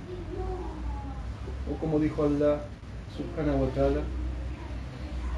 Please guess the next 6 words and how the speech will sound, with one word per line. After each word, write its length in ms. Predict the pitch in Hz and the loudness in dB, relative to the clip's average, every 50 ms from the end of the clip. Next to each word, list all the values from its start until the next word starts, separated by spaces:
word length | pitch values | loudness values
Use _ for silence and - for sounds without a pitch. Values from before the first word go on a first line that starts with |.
| - - - | 0 2 4
"Al-haqqu 520 | 151 156 - - - 214 208 - - 170 | 4 4 4 4 2 2 2 2 0 2
muttakasur 760 | 160 151 135 131 - - 160 151 147 156 156 147 - - 147 143 - - - - | 4 6 6 8 8 6 6 4 4 4 4 4 2 2 0 0 -2 -2 -4 2
hatta 480 | - 185 190 190 - - - 147 135 | 4 6 6 6 4 4 4 6 6
zurtumul 580 | 127 127 127 147 151 143 127 127 123 123 123 123 | 6 8 8 8 10 10 10 10 10 10 10 8
makabir." 460 | 123 127 - 131 123 117 113 117 - - - - - - - - - - - - - - - - - - - - - - - - - - - - - - - - - - - - - - | 6 6 4 6 6 6 6 4 4 4 4 4 4 4 4 2 0 0 -2 -2 -2 0 0 0 0 0 0 0 0 2 2 2 2 0 0 -2 0 0 2 2 2 2 2 2 4 8
Jugás, 600 | 170 156 156 170 190 180 - - - - - - | 8 10 12 12 12 12 12 10 6 4 4 4